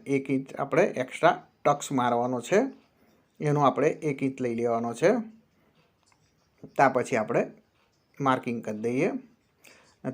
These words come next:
ત્યાર પછી આપણે હવે મૂળો ગાળવા માટે અહીં આગળ સવા ઇંચનું માર્કિંગ કરવાનું, અહીં આગળ આપણે બે ઇંચનું માર્કિંગ કરવાનું છે. અહીંથી ત્યાર પછી આપણે આ રીતે જોઈન્ટ કરી દેવાનું છે એટલે આપણા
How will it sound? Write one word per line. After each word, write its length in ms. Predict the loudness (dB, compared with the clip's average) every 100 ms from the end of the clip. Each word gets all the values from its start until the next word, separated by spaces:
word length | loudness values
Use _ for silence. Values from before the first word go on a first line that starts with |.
| 2
ત્યાર 140 | 4 4
પછી 200 | 2 2
આપણે 180 | 4 4
હવે 120 | 4 4 0
મૂળો 220 | 2 2 4
ગાળવા 260 | 2 2
માટે 180 | 0 0
અહીં 140 | -2 0
આગળ 180 | -2 0
સવા 240 | 2 4 2
ઇંચનું 260 | 0 -4 -2 -2
માર્કિંગ 300 | -2 -2 -6
કરવાનું, 240 | -2 -4 -4
અહીં 160 | -2 0
આગળ 160 | 0 0
આપણે 180 | 0 -2 2
બે 80 | 2
ઇંચનું 240 | 2 -6 -6
માર્કિંગ 300 | -6 -8 -10 -6
કરવાનું 360 | -4 -4 -4 -2
છે. 100 | -2 -2 -12 _ _ _ _
અહીંથી 300 | -4 -2 -2 2
ત્યાર 140 | 0 2
પછી 240 | -2 0
આપણે 180 | 0 2
આ 100 | 0 -2
રીતે 200 | 2 2 0 _ _ -2
જોઈન્ટ 260 | 0 0 -2
કરી 160 | -4 -2
દેવાનું 220 | -4 -4
છે 80 | -6
એટલે 140 | -2 0
આપણા 260 | 2 0